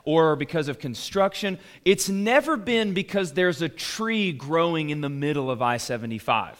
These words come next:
right? It just hasn't been yet, right? It hasn't been because of that. Because, and here's why, here's why. Here's why it's never been because of a tree. Because roads today,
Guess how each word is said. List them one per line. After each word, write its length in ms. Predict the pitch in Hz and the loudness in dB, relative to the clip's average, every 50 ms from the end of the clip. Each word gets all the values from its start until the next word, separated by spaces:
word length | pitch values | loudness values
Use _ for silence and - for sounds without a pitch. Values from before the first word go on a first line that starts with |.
| - _ | -16 _
right? 300 | 117 123 131 147 156 - - - - - | 2 4 4 4 4 2 -4 -14 -18 -10
It 80 | - 147 | -8 -6
just 160 | 160 175 - | -6 0 4
hasn't 340 | 202 202 202 175 196 170 147 | 6 6 6 4 2 -2 0
been 300 | 170 180 185 180 170 - | 2 2 2 2 -2 -6
yet, 460 | - 117 127 139 131 113 - - - - | -8 -2 2 2 2 2 0 -4 -12 -10
right? 240 | - 120 123 131 135 | 0 2 2 2 4
It 60 | - | 2
hasn't 220 | 135 175 196 185 208 | 2 2 2 2 -2
been 80 | 196 | -4
because 240 | 190 - 208 190 175 | -4 -2 -2 0 2
of 100 | 185 131 | 0 0
that. 60 | - - - - - - - _ _ | 0 -4 -12 -20 -20 -20 -20 _ _
Because, 320 | 202 214 - 262 233 196 | -4 0 2 0 0 0
and 100 | - 208 | 0 0
here's 200 | 214 269 262 220 | 0 2 0 2
why, 200 | 262 262 175 117 | 2 2 2 2
here's 220 | 113 151 214 202 196 | 0 -2 -4 -2 0
why. 160 | 160 113 98 - - - | 0 0 -2 -4 -8 -6
Here's 180 | 220 254 247 | -6 -4 2
why 100 | 277 277 | 2 2
it's 140 | 240 - 160 | 2 2 0
never 280 | 160 170 190 214 220 240 | 0 2 2 2 0 -2
been 220 | 185 233 220 202 | -4 -2 -2 -2
because 240 | 185 - 185 180 160 | -4 -4 -4 -4 -4
of 80 | 151 143 | -4 -8
a 40 | |
tree. 200 | 135 - 139 104 - - - - - - - _ | -8 -6 -6 -6 -6 -10 -18 -20 -20 -20 -10 _
Because 320 | 190 208 - 233 214 156 | -4 -2 0 0 -2 -2
roads 640 | 160 151 160 180 196 220 247 277 302 285 233 - - | -4 -4 0 2 4 4 4 4 2 0 -4 -6 -12
today, 960 | - - - 233 185 147 180 220 220 190 147 117 117 123 156 208 233 - - | -12 -6 -6 -6 -4 0 2 2 4 4 4 4 4 2 0 -2 -4 -10 -16